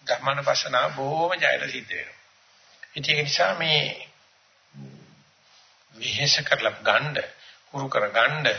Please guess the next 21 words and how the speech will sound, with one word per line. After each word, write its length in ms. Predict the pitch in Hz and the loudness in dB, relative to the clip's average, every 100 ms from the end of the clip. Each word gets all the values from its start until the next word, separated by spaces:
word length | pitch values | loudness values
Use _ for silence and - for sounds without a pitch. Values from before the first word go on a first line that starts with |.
| - - | -6 -8
ආම්බම් 480 | 117 117 - 107 104 | -2 -2 2 2 2
කර 200 | 107 107 | -2 0
ගන්න, 340 | 104 123 156 147 - - - - _ _ | 2 0 0 -4 -6 -14 -20 -20 _ _
යටතට 300 | 120 - 143 127 | 0 2 0 0
ගන්න, 360 | 113 135 - 156 | 2 2 2 0
යටතට 340 | 123 - - | 0 0 -4
ගත්තට 480 | 139 - - - - | 0 0 2 -2 -2
පස්සේ 560 | - 143 - - 262 302 - - - - - | -2 2 4 4 2 -2 -12 -20 -20 -20 -2
භාවනාවට 480 | 123 131 139 156 - | 0 4 2 2 -2
යන්න 180 | - | -2
ආරම්භ. 280 | - - - - _ _ _ _ _ _ _ _ - | -8 -10 -14 -20 _ _ _ _ _ _ _ _ -6
ඉතින් 200 | 139 151 | 0 0
එතකොට 380 | 147 175 196 - - 208 185 165 | 0 -4 -6 -8 -6 -6 -6 2
බම 220 | 160 165 | 4 4
ගමන 300 | 156 175 202 | 2 2 4
හරි 200 | 165 220 | 4 2
කෙටි. 320 | - 202 - - - _ _ _ _ _ - - - _ _ _ _ 107 | -2 -2 -4 -8 -16 _ _ _ _ _ -20 -20 -20 _ _ _ _ -10
මේ 160 | 104 | -4
හැම 220 | 104 117 170 175 | -2 0 -2 2
තැනදීම 540 | 135 135 147 165 180 190 | 2 2 0 -4 -2 0
මේක 320 | 180 170 - | 2 2 0